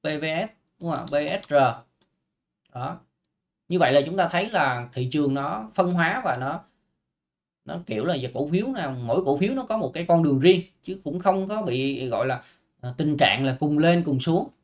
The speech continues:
Đó, thì như vậy thì chúng ta thấy là kỳ vọng là thị trường nó vẫn có thể là nó sẽ, sẽ còn, ờ, ổn định và có thể là nó sẽ, ờ, cái tâm lý mà sau cái tâm lý lo ngại mà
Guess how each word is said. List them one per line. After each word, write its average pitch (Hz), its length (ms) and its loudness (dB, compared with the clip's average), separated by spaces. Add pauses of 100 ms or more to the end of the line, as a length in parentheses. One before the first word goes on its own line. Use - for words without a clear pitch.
(380)
Đó, 147 180 0
thì 131 320 0
như 156 180 2
vậy - 200 4
thì 127 100 0
chúng 160 100 -6
ta 151 100 -4
thấy 160 120 -6
là 147 180 -8 (300)
kỳ 151 160 4
vọng 131 220 4
là 123 80 -2
thị 120 220 -6
trường 127 180 -2
nó 143 80 -6
vẫn 156 260 -8
có 180 140 -4
thể - 180 -6
là 147 140 -10
nó 135 140 -10
sẽ, 117 260 -8 (720)
sẽ 123 160 -14
còn, 113 380 0
ờ, 101 440 -10
ổn 143 200 -6
định 98 140 2 (280)
và 107 140 -6
có 135 140 -4
thể 110 180 -4
là 110 320 -4
nó 117 120 -8
sẽ, 101 200 -16 (720)
ờ, 107 260 -12
cái 165 80 -6
tâm 165 180 4
lý 156 300 2
mà 139 80 -4
sau 143 220 2
cái 156 100 -8
tâm 139 140 -2
lý 139 140 -2
lo 160 140 -4
ngại 110 320 -8
mà 110 80 -10